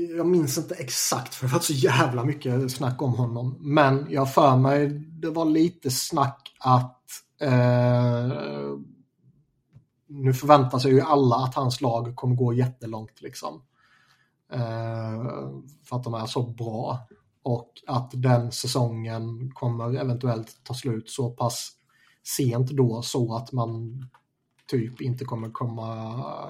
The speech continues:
kunna komma in i ligan. Eh,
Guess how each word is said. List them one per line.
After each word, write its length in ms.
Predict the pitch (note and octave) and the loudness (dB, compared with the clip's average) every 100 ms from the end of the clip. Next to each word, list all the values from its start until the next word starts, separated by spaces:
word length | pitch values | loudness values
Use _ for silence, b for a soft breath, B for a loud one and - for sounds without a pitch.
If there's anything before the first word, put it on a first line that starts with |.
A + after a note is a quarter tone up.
| C#3 C3 | -12 -6
kunna 180 | B2 | -4
komma 200 | A#2+ A#2+ | -4 -4
in 160 | A#2 G#2+ | -6 -4
i 40 | |
ligan. 480 | B2 C3+ C3 A2 A2+ - _ B B B B B B B _ | 2 4 4 0 -6 -14 _ B B B B B B B _
Eh, 220 | D3 C#3+ | -14 -14